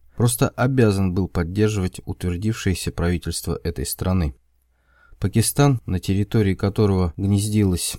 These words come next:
оппозиция, и которую он и С Ш А всячески поддерживали, делал всё,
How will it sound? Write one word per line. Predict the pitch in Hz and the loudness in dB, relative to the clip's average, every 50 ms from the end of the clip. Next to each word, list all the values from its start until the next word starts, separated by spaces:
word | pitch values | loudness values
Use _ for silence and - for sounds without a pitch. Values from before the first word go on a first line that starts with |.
| - - | -10 -10
оппозиция, | - - _ - 101 101 98 117 120 120 - - - 92 85 80 - | -10 -6 _ 0 0 2 2 2 0 0 -2 -2 0 0 0 -2 -2
и | - | -2
которую | - 107 107 - - 110 107 107 104 - | 0 0 2 2 4 4 4 4 2 2
он | - 107 110 107 95 85 - _ | 0 2 2 2 2 0 -4 _
и | - - 101 95 - - | -6 -2 -2 -2 -2 -4
С | - - - - 104 | -6 -4 -2 -2 -2
Ш | - - - 110 | -2 0 0 2
А | 101 98 90 82 - | 2 2 0 0 -4
всячески | - - - 110 92 - - - - - - | -6 -4 -2 -2 -2 -2 -4 -8 -10 -10 -10
поддерживали, | - - 92 92 90 95 113 123 120 107 104 87 80 78 78 73 - _ _ _ _ _ _ _ _ - | -6 -4 -4 -4 -2 0 2 2 2 2 0 -2 -2 -2 -4 -6 -8 _ _ _ _ _ _ _ _ -4
делал | 95 98 127 139 139 135 135 | 2 6 8 8 8 8 6
всё, | 135 - - - - 156 147 113 90 | 4 0 -4 -4 0 2 2 2 2